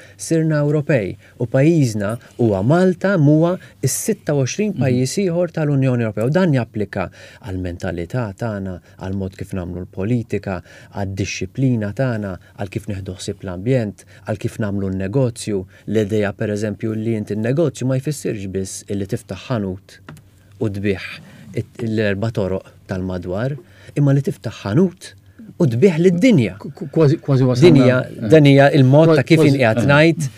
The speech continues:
Speaker 1: eh, huwa l-ikbar vantaġġ ta' sħubija.
Speaker 2: Kważi wasalna fit-tmiem. Il-
Speaker 1: Ħadtilkom raskom,
Speaker 2: La
Speaker 1: nafx.
Speaker 2: xejn. Il-, ma xfata li ġiex mistoqsijiet u allura, m-, mhux mistoqsijiet żgħar, ma nixtieq tweġiba fil-qosor allura.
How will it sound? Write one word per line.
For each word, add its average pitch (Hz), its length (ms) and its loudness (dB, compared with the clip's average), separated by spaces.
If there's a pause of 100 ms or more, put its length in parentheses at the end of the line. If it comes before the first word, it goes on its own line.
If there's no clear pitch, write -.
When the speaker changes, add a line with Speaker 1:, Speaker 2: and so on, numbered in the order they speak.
(120)
Speaker 1:
eh, 120 260 -2
huwa 139 400 2
l-ikbar 139 760 2
vantaġġ 113 680 -4
ta' 110 80 -12
sħubija. - 240 -6
Speaker 2:
Kważi 131 160 4
wasalna 110 400 0
fit-tmiem. - 320 -14 (680)
Il- 117 420 -2
Speaker 1:
Ħadtilkom 131 440 -2
raskom, 90 380 -6
Speaker 2:
La 85 140 -6
Speaker 1:
nafx. - 100 -14
Speaker 2:
xejn. 123 160 -8 (440)
Il-, 127 600 4
ma 110 160 -12
xfata 120 320 -2
li 117 80 0
ġiex 117 180 -2
mistoqsijiet 120 540 -4
u 117 140 -2
allura, 110 340 -2
m-, 104 400 -10
mhux 123 240 -4
mistoqsijiet 101 480 -8
żgħar, 104 240 -2
ma 110 140 -2
nixtieq 104 180 -12
tweġiba 107 400 -8
fil-qosor 123 400 -8
allura. 90 380 -8